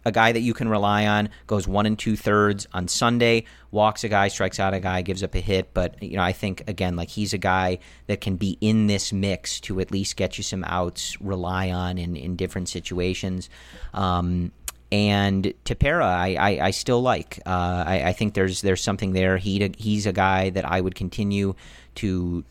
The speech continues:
try out. Um, Jeffress, I think, is, you know, gonna be someone they lean on and, and someone they have leaned on. Again, like, the, the stuff is not where we've seen it in the past, but he's a guy that I believe you have the confidence in to make it work. And again, like,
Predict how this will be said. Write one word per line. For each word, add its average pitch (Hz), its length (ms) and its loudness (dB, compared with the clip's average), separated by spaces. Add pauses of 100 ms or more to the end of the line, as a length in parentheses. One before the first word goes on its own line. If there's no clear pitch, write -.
(200)
try 90 360 0
out. 113 400 2 (420)
Um, 98 500 0
Jeffress, 107 560 0
I 95 100 0
think, 110 360 -4
is, 98 400 -2
you 107 80 -6
know, 131 100 -4
gonna 101 160 -2
be 104 120 -2
someone 104 320 -2
they 101 100 -2
lean 101 240 -4
on 76 180 -10
and, 85 140 -10
and 85 160 -10
someone 95 240 -4
they 92 120 -4
have 98 280 -2
leaned 80 240 -10
on. 73 160 -12
Again, 90 300 -4
like, 87 160 -10
the, 87 180 -10
the 95 100 -4
stuff - 380 -2
is 98 140 -6
not 101 360 -2 (380)
where 101 400 -2
we've 92 220 -6
seen 113 280 -4
it 113 160 -4
in 98 120 -6
the 90 60 -6
past, 110 560 -4
but 95 200 -4
he's 110 340 -6
a 104 60 -4
guy 95 320 -2
that 90 280 -6
I 92 100 -4
believe 92 380 -6
you 92 120 -6
have 92 180 -4
the 95 80 -8
confidence 92 580 -8
in 90 180 -8
to - 100 -12
make 87 240 -6
it - 120 -10
work. 110 320 -4 (360)
And 107 140 -2
again, 107 340 -2
like, 92 280 -2